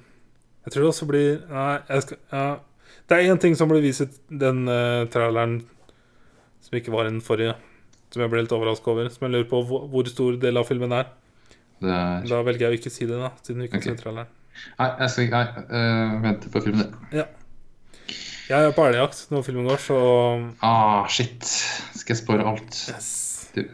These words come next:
Speaker 2: podcasten kommer til alle. Når du er på elgjakt, da. <laughs>
Speaker 1: Ja, for det er elgjakt som begynner på en lørdag. Lørdag, søndag, mandag, tirsdag skal vi holde på. Så vi må spille inn onsdag eller noe.
Speaker 2: Ja, ok.
Speaker 1: Det kan vi komme tilbake til.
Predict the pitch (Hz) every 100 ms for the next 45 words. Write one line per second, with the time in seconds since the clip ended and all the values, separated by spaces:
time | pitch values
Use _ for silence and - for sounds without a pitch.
0 | 98 104 - 95 107 92 95 95 92 98
1 | - _ _ _ _ _ _ - - _
2 | - - 98 98 101 98 98 - 92 95
3 | 120 117 120 - 151 127 - - - _
4 | _ - 147 175 165 165 131 123 156 147
5 | 120 123 127 127 - 127 120 113 110 107
6 | 110 135 - - _ 127 117 113 117 123
7 | 123 127 - _ - 107 117 113 113 113
8 | 104 - 135 - 113 107 - 104 - _
9 | _ _ _ _ _ _ _ _ _ _
10 | _ - 120 117 117 107 104 101 - 113
11 | 113 117 131 143 - _ _ _ - _
12 | _ _ _ _ 98 95 - - _ _
13 | - - _ - - _ 113 120 120 113
14 | - 120 113 120 117 -